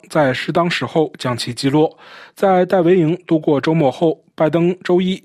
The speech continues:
在白宫南草坪上对记者做出了如上表述。当他被问及这一事件是否会改变美中关系，拜登回答说：“不，我们向中国表明了我们要做什么，他们理解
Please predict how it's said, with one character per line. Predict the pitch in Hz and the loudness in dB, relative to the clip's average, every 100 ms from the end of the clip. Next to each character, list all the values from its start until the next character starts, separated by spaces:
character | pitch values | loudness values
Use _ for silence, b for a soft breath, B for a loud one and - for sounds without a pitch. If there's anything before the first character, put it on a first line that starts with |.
| _ | _
在 | 160 143 127 | -2 0 0
白 | 120 139 | -2 -2
宫 | 151 170 180 - | 0 0 -2 -2
南 | 139 160 | -2 -2
草 | - | -4
坪 | 113 117 120 | -8 -6 -2
上 | 165 - - - | -2 -4 -10 -4
对 | 147 135 | -2 0
记 | 185 | -4
者 | 147 120 - | -4 -4 -4
做 | 127 | -8
出 | - | -4
了 | 131 117 117 | -2 0 -2
如 | 117 | -4
上 | 135 139 | -4 -4
表 | 110 101 | -4 -10
述。 | - 185 180 B B B B | -4 0 0 B B B B
当 | - 190 | -4 -2
他 | 190 | 0
被 | 190 | 0
问 | 185 139 | 0 -2
及 | - 151 - - | -2 -4 -6 -4
这 | 160 | 0
一 | 165 | 2
事 | - | 0
件 | 156 160 147 | 0 0 0
是 | - | -4
否 | - 120 | -4 -4
会 | 156 139 | 0 -2
改 | - 113 | -2 -4
变 | 147 143 | -2 -2
美 | 110 | -2
中 | 104 147 | -4 -2
关 | 165 180 | 0 -2
系， | 170 151 - B B | 0 -4 -4 B B
拜 | 131 127 | -4 -2
登 | 143 | -2
回 | 143 131 | -4 -4
答 | 123 | -4
说 | - 156 - _ | 0 -2 -2 _
：“不， | - 151 - B B B | 0 0 0 B B B
我 | 156 | 0
们 | 180 | 0
向 | 214 190 165 | 2 0 0
中 | 185 | 0
国 | 175 180 | 2 2
表 | 165 123 | 0 -2
明 | 113 | -2
了 | 127 175 - | -2 -2 -2
我 | 131 | -4
们 | 127 | -2
要 | 135 | -2
做 | 123 131 | -2 -4
什 | - | -4
么， | 107 127 - - | -4 -4 -4 -4
他 | 190 | -2
们 | 180 | 0
理 | 151 | 0
解 | 165 147 | 0 0